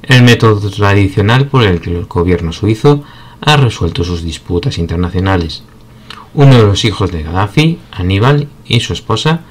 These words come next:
fueron detenidos en un hotel en Berna, acusados de maltrato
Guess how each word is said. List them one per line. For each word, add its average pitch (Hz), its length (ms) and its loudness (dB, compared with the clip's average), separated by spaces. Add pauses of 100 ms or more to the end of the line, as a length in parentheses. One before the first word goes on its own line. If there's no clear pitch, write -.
(400)
fueron 147 320 6
detenidos 151 640 4
en 139 80 4
un 87 180 0
hotel 80 320 -4
en 80 140 -2
Berna, 87 360 -2 (460)
acusados 110 640 -2
de 92 100 -2
maltrato 110 600 -2